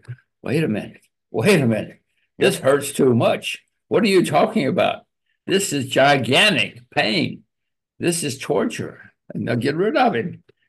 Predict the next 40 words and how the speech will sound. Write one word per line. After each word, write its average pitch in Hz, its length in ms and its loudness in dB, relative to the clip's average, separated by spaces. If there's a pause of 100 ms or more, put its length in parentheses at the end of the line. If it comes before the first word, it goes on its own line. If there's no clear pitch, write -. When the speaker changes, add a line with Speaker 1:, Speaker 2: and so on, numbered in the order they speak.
Speaker 1:
and 120 180 -4
we'll - 140 -4
print - 340 -4
more 151 240 -2
money." 196 360 -4 (200)
It's - 160 -14
what 131 180 0 (180)
often 127 420 2
has 107 180 -4
happened 98 420 -4
in 95 160 -4
history. - 440 -8 (1400)
Speaker 2:
Uh, 110 280 2 (840)
totally 143 300 0
very 104 260 0
true. 92 300 -4
And 80 80 -4
I 80 80 -4
think, - 420 -14
you 98 100 -6
know, 80 200 -6 (300)
um, 73 360 -4 (640)
we 101 200 0
are 95 100 2
kind 95 180 -6
of 85 60 -2
our 85 180 -4
own 87 200 -6
worst 85 260 -10
enemies 95 360 -8
here 104 300 -8 (140)
as 101 100 -12
humans, 110 420 -8 (100)
<clears throat> - 120 -20
right? 90 640 -6
You 98 80 -2
know, 85 80 -2
politicians 92 680 -4
as 80 120 -10
humans, 82 380 -8